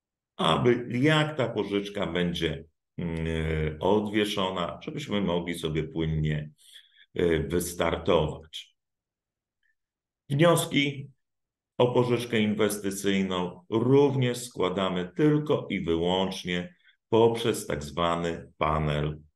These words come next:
klienta. Podobna zasada jak przy,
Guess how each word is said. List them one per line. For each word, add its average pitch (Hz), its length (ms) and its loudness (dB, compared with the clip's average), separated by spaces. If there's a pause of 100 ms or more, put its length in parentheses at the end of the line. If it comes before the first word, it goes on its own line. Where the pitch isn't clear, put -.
(100)
klienta. 82 640 -2 (1500)
Podobna 107 500 4
zasada 98 560 0
jak 85 180 -4
przy, 78 400 -8